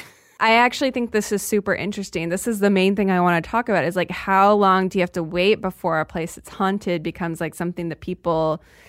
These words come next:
like, young urban professionals, uh, like, are attracted to it and can find it, like, s-,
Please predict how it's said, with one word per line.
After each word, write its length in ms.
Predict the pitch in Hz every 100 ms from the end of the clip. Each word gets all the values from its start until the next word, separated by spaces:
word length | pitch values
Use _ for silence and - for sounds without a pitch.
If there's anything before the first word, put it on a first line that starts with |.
| - -
like, 220 | 170 - _ -
young 480 | - 202 208 202 196
urban 340 | 208 196 190 196
professionals, 1080 | 190 175 196 220 - 185 170 180 196 202 -
uh, 420 | 185 175 170 165 -
like, 260 | 175 170 -
are 160 | 185
attracted 460 | 180 - 175 - 180
to 160 | 196
it 100 | 175
and 160 | 175 170
can 160 | 190 175
find 260 | 180 175
it, 160 | 165 -
like, 180 | 196 180
s-, 160 | -